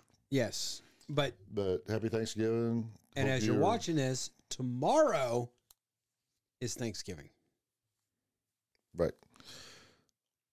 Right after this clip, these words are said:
Speaker 2: Anyway, hope you get to spend the holiday with your family. If you have loved ones overseas, serving the country, God bless them. Uh, hope they all make it back safe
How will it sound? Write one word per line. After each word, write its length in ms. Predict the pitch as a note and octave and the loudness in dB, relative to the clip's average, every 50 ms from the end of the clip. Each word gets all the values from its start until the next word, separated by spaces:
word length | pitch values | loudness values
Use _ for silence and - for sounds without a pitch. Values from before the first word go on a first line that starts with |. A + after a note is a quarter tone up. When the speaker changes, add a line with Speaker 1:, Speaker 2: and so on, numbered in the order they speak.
| _ _ _ _ _ | _ _ _ _ _
Speaker 2:
Anyway, 400 | A#2+ C3 C3 A#2+ A#2 A#2 A#2 G2+ G2 - _ _ _ | 2 4 4 4 2 0 -2 -4 -10 -18 _ _ _
hope 160 | A#2+ G#2+ G2+ | -2 0 0
you 100 | A2+ G#2+ | 0 0
get 140 | A2+ - - | 0 -2 -4
to 60 | - | -8
spend 680 | - - - A2 A2 A2 A2 A2 G#2+ G#2+ G#2 F#2 F2 F2 F2 - - _ _ _ _ _ _ _ _ _ | -10 -4 -2 -2 0 0 0 -2 -2 -2 -4 -4 -6 -8 -12 -16 -20 _ _ _ _ _ _ _ _ _
the 60 | - | -2
holiday 300 | F#2+ G2 G2 G2 G2 G2 | 0 0 2 2 0 0
with 180 | F#2+ G2 F#2+ - | 0 -2 -2 -4
your 80 | - | -6
family. 480 | - G2+ G2 G#2 G#2+ G#2+ G#2+ G#2 G#2+ G2+ - - G#2 - - _ _ _ _ _ _ _ _ _ _ _ _ _ _ _ _ _ _ _ _ - | -6 -4 -4 -2 -2 -2 -2 -2 -4 -6 -10 -18 -20 -20 -20 _ _ _ _ _ _ _ _ _ _ _ _ _ _ _ _ _ _ _ _ 0
If 220 | - F2+ F2 - - | 2 2 2 2 0
you 120 | F2+ F2 | 0 2
have 720 | E2+ F2+ F2 E2+ E2+ E2 E2 D#2+ D#2 D#2 D2+ D2 D2+ D2+ | 4 6 6 6 6 6 6 4 4 2 0 0 -4 -4
loved 240 | D#2+ F2 F#2 F#2+ F2+ | 0 2 2 2 4
ones 280 | F#2 F#2 F#2 F#2 F2 F2 | 4 2 2 2 2 0
overseas, 1000 | F#2 E2+ F2 E2+ - - G2+ G2+ G2+ G2 G2 G2 G2+ G2 F#2+ F#2+ F#2+ F#2+ F#2 F2+ | 0 0 0 -2 0 0 2 2 2 2 2 2 2 2 2 2 0 0 -2 -2
serving 560 | - - - - - F#2 F#2 F2 F2 F2+ F2+ | -4 -8 -10 -4 0 2 2 2 0 -2 -2
the 80 | F2+ E2+ | -2 0
country, 640 | - G2 G2 F2+ - F#2+ F#2+ F#2 F2+ F2+ F#2 F2+ | 0 0 0 0 2 2 2 4 4 4 2 0
God 240 | E2+ E2 E2 D#2+ D#2+ | 0 0 0 0 2
bless 260 | E2+ E2+ F2 F2 - | 2 0 0 0 0
them. 560 | - - G2 G2+ G2+ G#2 G#2 G#2 G2+ G2+ G2+ F#2+ - - - - - _ _ _ _ _ _ _ _ _ _ _ _ _ _ _ - | 2 4 4 6 6 6 6 6 4 2 0 -2 -6 -14 -20 -20 -20 _ _ _ _ _ _ _ _ _ _ _ _ _ _ _ -6
Uh, 260 | - E2 D#2 D#2 E2 D#2+ D2 - | -4 -2 0 0 -2 -4 -6 -2
hope 160 | F2+ E2+ D#2 | -4 -4 2
they 140 | - F2+ F2 | 4 6 6
all 140 | E2+ E2+ E2+ | 6 6 4
make 160 | E2+ F2 E2+ | 2 -2 -6
it 100 | E2 - | -6 -4
back 240 | F2 F2+ F2+ - - | -4 -4 -4 -4 -4
safe 580 | - G2+ G2+ G#2 G#2 G#2 G2+ G2 - - - | -4 -2 0 0 0 0 -2 -6 -12 -18 -20